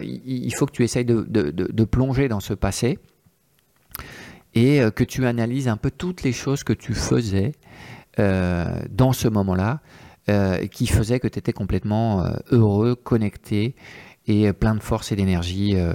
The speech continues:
dans la, dans la vie. Et peut-être que c'est, euh, un moment où, euh, tu étais encore étudiant, tu avais beaucoup de rapports avec tes amis, tu faisais du sport, tu buvais moins, tu sortais moins.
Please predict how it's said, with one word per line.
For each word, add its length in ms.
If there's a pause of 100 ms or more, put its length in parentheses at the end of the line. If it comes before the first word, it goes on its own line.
(100)
dans 180
la, 220
dans 140
la 100
vie. 220 (680)
Et 60
peut-être 380
que 80
c'est, 400
euh, 260 (160)
un 140
moment 340
où, 380
euh, 160 (400)
tu 120
étais 140
encore 240
étudiant, 540
tu 180
avais 160
beaucoup 240
de 60
rapports 260
avec 140
tes 160
amis, 560 (320)
tu 80
faisais 260
du 80
sport, 400
tu 140
buvais 320
moins, 600
tu 120
sortais 320
moins. 560